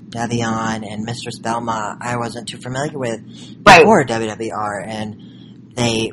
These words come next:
Speaker 1: bring them to light, and I think it's just an awesome promotion. I love how it's filmed, and your commentary there is great. <laughs>
Speaker 2: Thanks. And for the most part, they put all the matches out on YouTube, too. So
Speaker 1: Yeah.
Speaker 2: that's even more promotion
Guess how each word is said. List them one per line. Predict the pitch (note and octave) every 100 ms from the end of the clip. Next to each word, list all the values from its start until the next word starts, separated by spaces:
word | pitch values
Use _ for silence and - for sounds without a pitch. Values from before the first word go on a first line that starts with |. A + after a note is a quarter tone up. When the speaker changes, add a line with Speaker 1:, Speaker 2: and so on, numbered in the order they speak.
| -
Speaker 1:
bring | - B2 A#2
them | A2+ A2 G#2+ G#2+ - -
to | B2
light, | A2+ A#2 A2 -
and | A2
I | A2+
think | G#2+ A2+
it's | - A2
just | A2
an | A2+
awesome | G#2+ A2+ A2+ A2+
promotion. | A#2 A#2 A#2 A#2 G#2
I | A#2
love | A2 A#2 A#2+ A#2
how | A#2 A#2+
it's | A2
filmed, | - A2+ G#2+ A2 A2+ - - - - -
and | A2 A2+ A2+ G#2+ - - - - -
your | C3+
commentary | C3 C3+ C3 B2 B2 B2
there | A#2 A#2
is | A2+
great. | A2 A2 C#3+
<laughs> | - A#3+ A#3+ A3 - - - A#3+
Speaker 2:
Thanks. | - - - - - F#3+ F3 - - D3
And | E4+ G4 -
for | F#4
the | D4+
most | A#3+ E4+ -
part, | F#4+ F4
they | D4
put | D4 C#4
all | C4+
the | B3+
matches | B3 A#3+ A#3
out | A3+
on | G#3+
YouTube, | A3+ C4+ - E3+ D#3
too. | - C4+ F#3 F3 - -
So | B2+ A3+
Speaker 1:
Yeah. |
Speaker 2:
that's | G#3+ A3+ A3+
even | B3 A#3
more | B3 E4+ E4+
promotion | A#3 F#3+ F3+ E3+ D#3